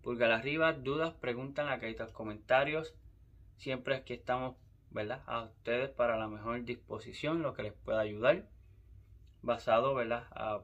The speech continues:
pues, a lo que he aprendido, lo que he conocido, tanto en website como en tiendas. Así que igualmente en el Instagram, ya saben, me pueden conseguir por Frankie Armor. Eh, siempre a la mejor disposición, todo lo que quieran compartir conmigo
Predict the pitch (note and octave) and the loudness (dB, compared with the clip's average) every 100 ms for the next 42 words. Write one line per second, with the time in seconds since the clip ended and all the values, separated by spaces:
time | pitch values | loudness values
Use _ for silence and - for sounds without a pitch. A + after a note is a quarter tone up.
0 | - D3 D#3 B2+ A#2+ A2+ G#2+ A#2 C#3 C3 | -6 -8 -2 0 0 4 4 4 2 0
1 | A#2+ B2 C3+ B2+ A#2 - B2+ B2+ B2 - | 0 2 2 0 -2 -4 0 0 0 -2
2 | A#2+ B2 C3+ - - - - - - - | 0 0 -2 -4 -18 -20 -20 -20 -20 -20
3 | - B2 - A#2 A2 A#2+ - C#3 C3 A#2+ | -10 -6 -2 0 4 4 4 2 2 0
4 | A2+ G#2+ - D3+ F#3 F#3 F#3 - - - | -2 -4 2 2 4 2 0 -6 -18 -16
5 | A2 - A2 B2 B2+ - - - - - | -14 -10 -4 0 0 -4 -20 -20 -20 -18
6 | - A2+ C3+ D3 D3 E3 D3+ C3 C3 - | 2 4 6 4 0 0 0 0 0 -2
7 | E3 E3 D#3+ B2 - D3+ D3 - A#2 A#2+ | 0 0 0 -4 -4 -4 -4 -6 -6 -8
8 | A#2+ A#2+ A#2 A#2 - A2 - A2+ C3+ F#3 | -6 -6 -4 -6 -4 -6 -2 4 4 4
9 | G#3 G#3+ - - _ - - - - - | -2 -6 -12 -20 _ -20 -20 -20 -20 -20
10 | - - - - A#2 A#2 G#2+ G2+ - C3 | -20 -20 -20 -6 -2 0 0 -4 -6 -6
11 | C3+ C#3+ C#3+ B2+ A#2 A#2 - A#2 A#2+ - | -2 -2 0 -2 -4 -6 -8 -8 -8 -8
12 | D3 D#3+ B2 B2 B2 A#2+ B2 A#2 A2+ A2+ | -8 -2 0 0 -2 -2 -2 -4 -6 -6
13 | G#2+ A#2 - A2+ A#2 A#2+ A#2 A2+ | -4 -8 -6 -4 0 0 0 -4